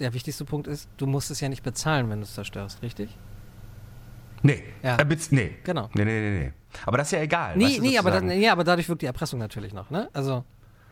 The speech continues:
Speaker 2: Genau, genau, genau,
Speaker 1: die Wahrscheinlichkeit
Speaker 2: genau. Also
Speaker 1: ja
Speaker 2: wenn
Speaker 1: größer
Speaker 2: ich
Speaker 1: ist, du bezahlst es, also w-, bist du ja auch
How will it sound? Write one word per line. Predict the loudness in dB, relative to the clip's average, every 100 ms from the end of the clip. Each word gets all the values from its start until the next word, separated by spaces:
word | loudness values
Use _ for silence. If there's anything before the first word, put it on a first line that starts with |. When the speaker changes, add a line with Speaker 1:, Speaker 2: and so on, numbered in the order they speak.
| 0
Speaker 2:
Genau, | 2 2 2
genau, | 0 2
genau, | 2
Speaker 1:
die | 4
Wahrscheinlichkeit | 6 6 8 6 8
Speaker 2:
genau. |
Also |
Speaker 1:
ja | 6
Speaker 2:
wenn | 6
Speaker 1:
größer | 6
Speaker 2:
ich | 4
Speaker 1:
ist, | 4
du |
bezahlst | 0 6 6 6
es, | 2
also | 0 0 0
w-, | 0 0 2
bist | 0 0
du | 4
ja | 4 6
auch | 4 4 -2